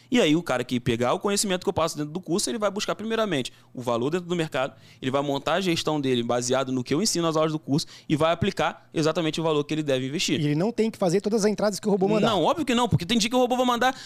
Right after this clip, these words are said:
Speaker 1: cinquenta jogos. O robô filtrou ali pra você e trouxe a melhor oportunidade. E foi até um insight que eu tive de fazer o Betzord Premium. E aí, das últimas semanas agora, né, nos últimos meses, a gente lançou o grupo do Betzord Premium, que é um jogo, que é um, um grupo onde o Betzord, ele faz um filtro mais, um filtro mais agressivo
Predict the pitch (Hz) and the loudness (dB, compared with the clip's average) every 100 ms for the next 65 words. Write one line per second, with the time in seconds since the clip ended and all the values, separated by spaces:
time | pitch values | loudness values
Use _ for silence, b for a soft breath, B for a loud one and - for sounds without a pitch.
0 | B - 220 269 269 196 233 139 175 233 | B 0 2 2 4 4 2 2 2 4
1 | 269 240 - 254 233 247 233 214 240 240 | 4 4 4 2 2 2 2 2 0 0
2 | 240 240 240 247 247 262 190 - B B | 0 0 0 -2 -4 0 0 -2 B B
3 | B 156 220 220 254 277 208 208 208 - | B 0 2 2 0 2 2 0 0 -2
4 | 214 208 202 196 170 202 214 190 202 165 | -2 -4 -2 0 2 2 2 0 0 0
5 | 185 190 208 196 123 - b b b 127 | -2 -2 0 2 0 -2 b b b 2
6 | 147 170 147 147 156 160 156 160 151 156 | 2 2 2 0 0 0 0 0 0 0
7 | 151 139 160 196 156 143 131 123 139 165 | 0 2 0 0 -2 -2 -4 -6 -6 -4
8 | 147 151 170 165 185 180 180 208 B - | -4 -2 -2 -2 -2 0 0 0 B -2
9 | 175 196 180 202 185 208 233 156 135 180 | 0 2 2 2 0 0 0 0 2 2
10 | 185 156 175 151 160 160 156 143 156 143 | 4 4 4 4 2 4 4 4 2 4
11 | 165 170 160 156 165 160 147 170 170 175 | 2 2 2 2 2 2 2 0 0 0
12 | 180 175 180 160 165 156 170 190 196 208 | -2 -4 -4 -2 0 0 0 2 2 2
13 | 214 220 - 220 | 0 2 4 2